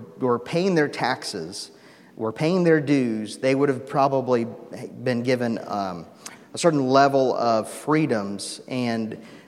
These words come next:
removed from the larger cities like Jerusalem, they would have had a little bit more freedom. And yet we know that there was still a Roman influence in these towns.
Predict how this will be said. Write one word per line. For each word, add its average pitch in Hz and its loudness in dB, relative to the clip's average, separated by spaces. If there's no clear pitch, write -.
removed 160 6
from 165 0
the 139 2
larger 143 4
cities 127 0
like 117 -2
Jerusalem, 120 -2
they 110 -2
would 120 0
have 107 -4
had 117 -4
a 113 -4
little 117 -2
bit - -4
more 110 -4
freedom. 107 -8
And 135 2
yet 170 6
we 160 4
know 131 4
that 120 0
there 120 2
was 110 -2
still 131 2
a 98 2
Roman 120 -2
influence 110 -8
in 123 -6
these 110 -6
towns. 92 -10